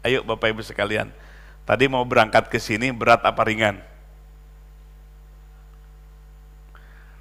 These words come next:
Tadi dari rumah <laughs> mau ke masjid sini berat apa ringan? Jujur, masih berat. Aduh, belum dapat hakikat yang ketiga.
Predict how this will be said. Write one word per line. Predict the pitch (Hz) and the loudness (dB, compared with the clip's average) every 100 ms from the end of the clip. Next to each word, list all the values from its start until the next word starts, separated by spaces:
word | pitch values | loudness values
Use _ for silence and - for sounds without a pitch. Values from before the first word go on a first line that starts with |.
| - - - - | -20 -20 -18 -6
Tadi | 101 120 | -4 2
dari | 127 120 | 2 2
rumah | 113 113 131 - | -2 -2 -2 -2
<laughs> | 175 | 2
mau | 180 | 2
ke | - | 2
masjid | 165 139 147 | 0 0 0
sini | 147 143 180 | -2 -2 -4
berat | 147 139 170 | 2 6 8
apa | 156 151 | 8 8
ringan? | 147 143 156 175 180 127 - - - - - - - | 6 8 12 12 12 10 -6 -18 -20 -20 -20 -18 -4
Jujur, | 156 175 226 247 233 131 - - - - - - - - - | -2 0 6 10 10 6 -2 -14 -20 -20 -20 -20 -20 -20 -4
masih | 160 170 196 | -2 4 10
berat. | 254 277 214 - - - - - - | 12 12 12 4 -12 -16 -18 -18 -18
Aduh, | - - - - - | -12 -10 -12 -14 -12
belum | 104 120 113 | -8 -6 0
dapat | 110 104 117 | 2 4 2
hakikat | 107 113 104 107 104 | 0 -2 0 -2 -2
yang | 104 104 | -6 -6
ketiga. | 110 101 - - | -10 -10 -12 -14